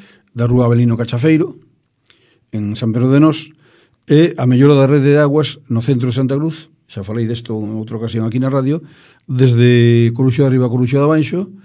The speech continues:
e tamén a mellora de aguas na Nacional Sexta entre, em, o Seixo e, e Uraxal, non? Por tanto, perdón, entre a, a entrada o que sería a urbanización,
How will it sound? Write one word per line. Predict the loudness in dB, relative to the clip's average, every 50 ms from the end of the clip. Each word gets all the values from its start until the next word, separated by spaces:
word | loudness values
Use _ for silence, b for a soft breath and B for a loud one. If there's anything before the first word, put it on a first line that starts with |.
| B B B B B B B _ -4
e | -2 0
tamén | 2 2 4 4 4 4
a | 4
mellora | 4 4 4 2 2 2
de | 2
aguas | 2 2 2 2 0 0 -4 -8 -4 -2
na | -2 0 0
Nacional | 0 -2 -2 -2 -2 -2 -2 -2 -2 -2
Sexta | -2 -4 -2 0 0 0 0 -2 -2
entre, | 0 0 2 2 4 2 2 2 0 -4 B B B B B B _ -4
em, | -2 0 0 0 0 0 0 -2 -2 -2 -2 -4 -6 -8 -10 -14 -18 _ _
o | -12 -8
Seixo | -2 0 0 0 0 0 -2 -2 -2 -2 -4
e, | -6 -6 -4 -4 -4 -6 -6 -6 -8 -8 -8 -10 -12 -14 -16 -18 -14
e | -10 -6
Uraxal, | -6 -6 -6 -8 -10 -12 -16 -18 -20 -20 _ _ _ _
non? | -10 -10 -10 -10 -14 -20 _ _ _ _ _ _
Por | -18 -10 -6
tanto, | -4 -2 -2 0 -2 -2 -2 -4 -4
perdón, | -4 -2 0 0 0 -2 -2
entre | -4 -6 -6
a, | -6 -6 -8 -8 -10 -12 b b b b b b _ _ _ _
a | -8 -6
entrada | -6 -4 0 2 2 2 2 2 0
o | -2 -2
que | -4 -4 -4
sería | -2 -2 0 0 2 2
a | 2 0
urbanización, | 0 0 -2 -2 -4 -6 -6 -2 2 2 4 4 4 4 4 2 0 -2 -6